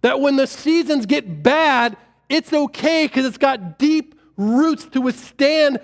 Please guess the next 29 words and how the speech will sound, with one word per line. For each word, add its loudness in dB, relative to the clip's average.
the 0
famine 2
or 2
the -2
storm 0
or 4
whatever. 0
But 2
the 4
man 2
who 0
doesn't, -2
the 0
man 2
who -2
follows 0
his -2
own 2
way, 0
it -4
says, -4
"The 0
wicked 0
are 2
not -2
so, 0
but -2
are 2
like -2